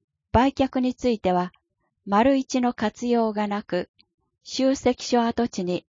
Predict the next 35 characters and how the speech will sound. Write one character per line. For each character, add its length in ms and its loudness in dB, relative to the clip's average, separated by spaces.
マ 220 0
ン 60 0
ホ 260 2
ー 40 2
ル 120 -2
な 140 -2
ど 120 -2
が 140 0
な 200 -2
い 80 -4
場 180 -2
合 120 -4
で、 280 -4
集 300 0
積 280 -2
所 200 2
跡 240 -2
地 160 -6
に 140 -4
隣 180 -2
接 320 -2
し 100 -10
て 220 0
い 40 0
る 280 -2
地 180 -2
主 300 -2
の 100 -2
方 300 -6
に 180 -8
限 240 0
定 300 -4
し 180 -12
ま 160 -10
す。 180 -20